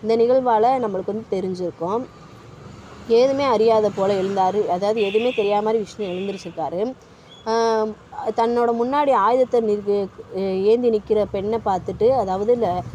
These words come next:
வீரலட்சுமியை பார்த்து, தாயை பார்த்துட்டு முரணை கொல்லப்பட்டு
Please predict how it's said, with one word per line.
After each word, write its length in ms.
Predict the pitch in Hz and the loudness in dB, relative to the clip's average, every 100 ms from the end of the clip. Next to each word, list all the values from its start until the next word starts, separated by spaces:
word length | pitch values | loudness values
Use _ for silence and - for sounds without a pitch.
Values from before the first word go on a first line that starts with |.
| - - 214 | -16 -14 -2
வீரலட்சுமியை 600 | 254 254 233 214 208 190 | 2 4 2 0 -4 -6
பார்த்து, 300 | 180 180 180 | -2 -4 -4
தாயை 280 | 196 190 214 190 | -2 0 0 -2
பார்த்துட்டு 440 | 165 156 190 254 | -6 -4 0 0
முரணை 380 | 233 208 247 254 | 0 -2 -2 -2
கொல்லப்பட்டு 360 | 208 208 214 | 0 -2 -2